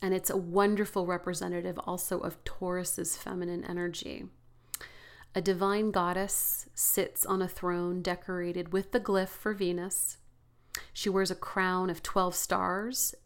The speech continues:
demonstrative of bright Venus's star status in the heavens, and her gown features the pomegranate, as we know from the Persephone myth, both invoking that myth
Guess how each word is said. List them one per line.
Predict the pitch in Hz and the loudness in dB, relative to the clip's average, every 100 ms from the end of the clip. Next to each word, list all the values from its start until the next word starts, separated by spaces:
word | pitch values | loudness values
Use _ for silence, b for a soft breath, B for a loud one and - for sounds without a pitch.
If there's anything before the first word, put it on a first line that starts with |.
| 180 | -2
demonstrative | 190 180 180 202 - 196 - 190 190 - | 2 4 4 2 0 -2 0 0 0 -2
of | 180 | -6
bright | 165 175 180 180 | -2 0 0 0
Venus's | 185 180 185 180 175 | 2 2 2 0 2
star | - 180 175 | 2 4 4
status | 185 - 190 - - 220 - | 4 2 2 0 0 0 0
in | 190 | 0
the | 180 | -2
heavens, | 175 196 208 254 277 - - B B B B B B - | -2 -2 0 2 0 -4 -14 B B B B B B 0
and | 208 | 2
her | 202 214 | 2 0
gown | 165 185 196 220 202 | 0 -2 0 0 0
features | - 190 - 165 | 0 -2 -2 -2
the | - | -2
pomegranate, | 170 - 190 185 202 196 170 - - - - - - - - - - - - | -2 2 4 4 2 -2 -4 -6 -8 -10 -16 -18 -20 -20 -20 -20 -20 -18 -8
as | 175 - | -8 -4
we | 175 | -4
know | 175 175 | -2 -4
from | 175 - 175 170 - | -6 -8 -6 -6 -8
the | 175 | -10
Persephone | - 170 - 180 180 180 170 | -8 -6 -4 -4 -4 -4 -2
myth, | 175 170 - - B B B B B | -4 -8 -12 -20 B B B B B
both | 202 196 - | 4 4 0
invoking | - 185 175 196 233 - 165 - | 0 0 6 8 8 6 -2 0
that | 175 175 - | 4 4 4
myth | 185 190 - | 0 -2 -4